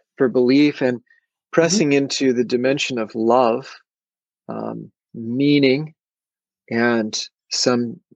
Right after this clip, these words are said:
Speaker 1: uh, aspect of, of experience. So there are a lot of things that are, uh, that are interior there. Uh, now, why do you wanna put a plant in the ground and have it grow? Like, why do you even care? Uh, and, and why are you trying to run a labor market?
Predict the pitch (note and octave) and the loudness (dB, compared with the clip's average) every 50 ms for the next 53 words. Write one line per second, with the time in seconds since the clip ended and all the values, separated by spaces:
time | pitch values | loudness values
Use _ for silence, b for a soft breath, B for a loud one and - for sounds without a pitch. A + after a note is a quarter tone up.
0 | - - B2 A#2 A2 A2 A#2 B2 C3 C3+ - - - B2 A2+ - C3 A2+ G#2+ G2+ | -20 -16 -14 -14 -10 -4 -2 -2 0 0 -2 0 -2 -2 -2 -2 -4 -4 -4 -6
1 | - - - - A2+ G#2+ A2 G#2+ - - - - G3 G#3 E3+ B2+ A2+ A2 A2+ A2+ | -8 -16 -12 -8 -8 -8 -8 -6 -6 -6 -4 -2 0 2 2 2 0 -2 -6 -10
2 | - - b b b b b b - - D3+ C#3+ C#3+ D3 D3+ F3 G#3+ B3 F#3 C3 | -12 -12 b b b b b b -2 2 2 4 4 2 2 2 2 0 0 -2
3 | - - D3+ C#3+ C#3 B2+ - - B2+ B2 B2 A#2+ A#2 A#2 A#2 _ _ _ _ _ | -2 -2 -4 -4 -4 -4 -2 -2 0 0 0 -2 -4 -4 -8 _ _ _ _ _
4 | _ _ _ _ - - A2+ G#2+ A2+ - B2+ A#2+ A#2+ A2+ C#3 C#3 C#3+ C3 - - | _ _ _ _ -16 -14 -14 -12 -8 -4 -2 -2 0 0 0 -2 -2 -2 -4 0
5 | D#3+ E3 F3+ E3+ C#3 A#2+ A2+ A2 A2 G#2+ G#2 G#2+ A#2+ B2+ _ B B B B B | 2 2 4 4 4 2 2 2 0 0 -2 -2 -4 -6 _ B B B B B
6 | B B B B B B B B B B B _ _ _ _ - - D3 C#3 B2 | B B B B B B B B B B B _ _ _ _ -2 0 2 2 2
7 | - - D3 D3+ D#3 D3 C#3 C3 A#2+ C3 C#3+ D3 E3+ F#3+ F3 E3 D#3 C#3+ C3+ C3+ | 0 -2 0 2 2 4 2 2 0 0 2 2 2 2 4 2 2 2 2 0
8 | C3+ C3+ C3 B2+ _ - D#3 C#3 A#2+ - _ _ - - D3+ D#3 - - - A#2+ | 0 0 0 -2 _ -4 -4 -4 -4 -6 _ _ -8 -4 -2 -2 -2 -2 -4 -10
9 | A#2 - - A2+ A2 A2 A2 A2+ A2+ A2 G#2+ G#2+ A2+ A#2+ A#2 A2+ - - - B2+ | -10 -10 -8 -6 -4 -4 -4 -4 -6 -8 -10 -12 -10 -8 -8 -8 -10 -8 -2 0
10 | C3 C#3 C#3 A2+ F#2+ G2 _ _ _ _ - A#2+ - _ _ - - A#2 A2+ A#2 | 2 2 2 0 -2 -6 _ _ _ _ -20 -20 -20 _ _ -10 -6 -4 -2 0
11 | B2+ C3 C3 B2+ A#2+ B2 A2 A2+ A2 - - - A#2+ C3 C3 - - - _ _ | 0 2 2 4 2 2 0 -2 -10 -12 -10 -4 -2 -2 -2 -2 -4 -12 _ _
12 | _ _ _ - B2 A#2 A#2 A2+ A2+ A2 - A#2+ B2 B2 B2 B2 - - B2 B2 | _ _ _ -10 -8 -6 -6 -6 -6 -6 -4 -4 -4 -2 -4 -4 -6 -6 -6 -6
13 | A#2+ A#2+ A#2 A#2+ C3 C3 C#3 C#3+ C#3 C3+ B2+ B2+ A#2 - C#3 C3+ C3 B2+ A#2+ A#2+ | -4 0 2 4 4 4 6 4 4 4 2 0 0 0 0 2 2 0 0 -2
14 | A#2+ A#2+ B2+ B2+ A#2+ A#2 A2+ A#2+ B2+ C3+ B2 A#2 A2 A2+ A2+ A2 A2 G#2+ - A#2+ | 0 0 0 0 2 2 2 2 2 2 0 0 -2 -2 -4 -4 -4 -4 -4 -4
15 | A#2+ - | -4 -4